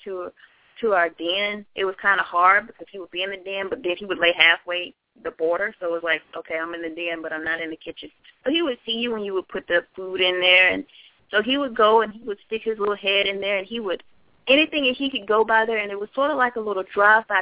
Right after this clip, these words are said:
quick thing he would do. He'd stick his head in there, he would grab out the tissue, and he would run with the, <laughs> the napkin, and he would just sit there with it between his paws, and he would tear it up, and he would tear it up,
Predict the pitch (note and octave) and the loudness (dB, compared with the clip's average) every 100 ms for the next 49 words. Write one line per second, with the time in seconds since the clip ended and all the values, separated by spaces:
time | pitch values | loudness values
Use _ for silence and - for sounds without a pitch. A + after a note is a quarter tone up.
0 | - - B3 _ B3 B3+ B3 B3+ A3+ B3+ | -4 -12 -14 _ -4 -4 -4 -6 -6 -6
1 | C4 C#4+ - - C#4+ C#4 C#4 C4 C4 A#3 | -6 -8 -10 -8 -8 2 4 4 0 -4
2 | F#3+ B3+ C4 C4 B3+ - C#4+ C#4 - _ | -2 2 2 2 -10 -14 -14 -14 -18 _
3 | G#3+ G3+ F3+ B3 C#4+ D4+ C#4+ - - - | -12 -12 -4 2 2 0 -10 -14 -14 -4
4 | C#4+ C4+ C4+ - G4+ - _ - _ _ | -2 0 -4 -6 -18 -18 _ -20 _ _
5 | _ _ _ - - C4 C#4+ C#4+ C#4 - | _ _ _ -20 -10 -6 -6 -8 -12 -12
6 | C#4 - C#4+ C#4 C4+ C#4 - C#4 C4+ C4+ | -14 -10 -8 -8 -10 -14 -10 -8 -8 -8
7 | C#4 C4 C4 B3+ B3+ B3 - C4 B3 B3+ | 0 2 2 -2 -6 -8 -4 0 0 0
8 | A3+ A#3+ - _ - _ - C4+ B3+ D4 | 2 0 -2 _ -20 _ -8 -8 -2 4
9 | C4+ C4+ B3 | 6 6 4